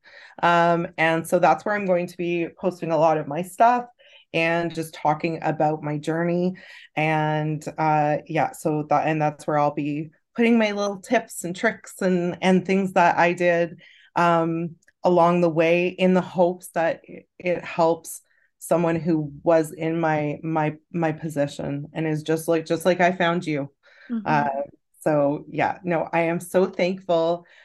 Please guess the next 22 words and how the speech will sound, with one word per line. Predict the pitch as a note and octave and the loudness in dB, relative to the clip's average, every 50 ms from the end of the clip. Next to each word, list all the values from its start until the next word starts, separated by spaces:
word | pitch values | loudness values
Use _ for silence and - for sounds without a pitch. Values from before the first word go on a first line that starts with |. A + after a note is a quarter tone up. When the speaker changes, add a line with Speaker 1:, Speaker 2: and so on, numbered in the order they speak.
| _ _ - | _ _ -4
Speaker 1:
and, | D#3+ D#3+ D#3+ D#3+ D#3 D#3 - - - - | -4 -2 -2 -2 -2 -4 -6 -6 -4 -2
and | D3+ D#3 D#3 D#3 | -2 0 -2 -2
so | D#3 - - F3 E3+ | -2 0 0 0 2
grateful. | E3+ E3+ E3 D#3+ D#3+ - E3 D#3+ D#3 | 2 2 0 0 0 0 0 0 0
And | E3 D#3+ D#3+ | 0 -2 -6
this | D3+ D3+ - | -6 -6 -6
was | D#3 D3+ D3+ | -8 -6 -2
such | - E3 D#3+ D#3+ F3+ | -2 -2 0 0 0
a | D#3 | 0
blessing | D3 D#3 D3 C#3 D#3+ D#3+ - - E3 D#3+ E3 F3 F3+ | 2 2 2 2 2 2 0 -2 -2 -2 -2 -4 -6
to | - - | -6 -4
be | D#3+ | -4
able | D3 C3+ C#3+ | -2 -2 -4
to | - - | -6 -14
talk | D3 - - F3+ F3+ F3+ F3+ F3 - | -20 -8 -2 0 0 0 0 -4 -8
to | - F#3 | -6 -4
you | F3 E3+ E3+ | -4 -4 -4
and | - E3+ E3 E3 | -4 -4 -6 -6
talk | - - D3 D3+ | -4 -4 -4 -4
to | - - F#3 | -4 -4 -4
your | F#3 | -4
followers. | F#3 - - D#3+ D#3+ D#3+ D#3 D#3+ D#3+ D#3 D#3 D#3+ D#3+ D#3+ E3 D#3+ - | -4 0 0 2 2 2 2 2 0 0 0 0 0 -2 -4 -6 -12